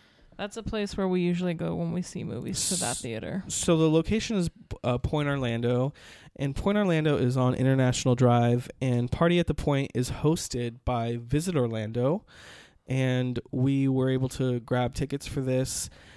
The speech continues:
Speaker 2: and, uh, I thought the value was really good. Basically, the idea is that people in the,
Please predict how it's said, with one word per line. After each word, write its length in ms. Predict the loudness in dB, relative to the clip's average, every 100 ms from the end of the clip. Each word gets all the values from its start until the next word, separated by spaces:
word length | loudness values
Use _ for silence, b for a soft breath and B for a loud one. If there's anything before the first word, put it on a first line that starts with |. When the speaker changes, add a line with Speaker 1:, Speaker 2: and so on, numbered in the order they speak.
| B _ _ _ _ -2
Speaker 2:
and, 460 | 0 2 0 0
uh, 460 | 2 4 4 2 -2 -8 _ _ _ _ _ _ _ -2
I 240 | 0 0
thought 420 | -4 -8 0 0
the 80 | 2
value 380 | 2 2 4 2
was 180 | 2 0
really 200 | 0 0
good. 460 | 4 6 6 2 -8 -8 0
Basically, 460 | 2 2 2 2
the 160 | 4 2
idea 420 | 2 2 2 0 -2
is 320 | -2 -2 -6
that 220 | -6 -2
people 360 | 0 0 -4 -6
in 260 | -6 -8 -8
the, 380 | -4 -2 -2 -4